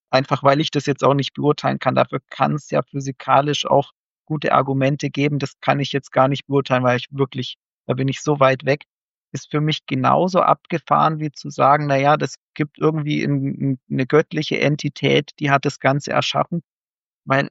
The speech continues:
eigentlich habe ich ja auch jetzt, sagen wir, in der, in der Frage nach dem Anfang löse ich das Problem damit ja auch nicht, weil die göttliche Entität kommt ja auch irgendwo her.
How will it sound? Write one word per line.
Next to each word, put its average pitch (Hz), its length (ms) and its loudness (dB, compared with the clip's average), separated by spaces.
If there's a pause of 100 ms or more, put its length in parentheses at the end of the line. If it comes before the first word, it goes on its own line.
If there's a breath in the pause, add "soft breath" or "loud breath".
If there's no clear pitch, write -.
eigentlich 175 640 0
habe 156 140 2
ich - 80 -6
ja 143 100 4
auch 147 120 0
jetzt, 151 160 -2
sagen 147 200 2
wir, 135 180 2
in 139 160 -2
der, 135 140 -2
in 135 100 0
der 131 100 2
Frage 139 380 0
nach 135 160 0
dem 127 200 -6
Anfang 143 420 0
löse 143 260 0
ich 143 80 -8
das - 180 -4
Problem 135 440 -6
damit 131 320 0
ja 143 100 2
auch 147 160 2
nicht, 151 220 -6
weil 135 100 4
die 131 120 -4
göttliche 143 420 -2
Entität 143 540 -4
kommt 139 260 -2
ja 139 120 4
auch 147 160 2
irgendwo 156 440 -2
her. 143 260 2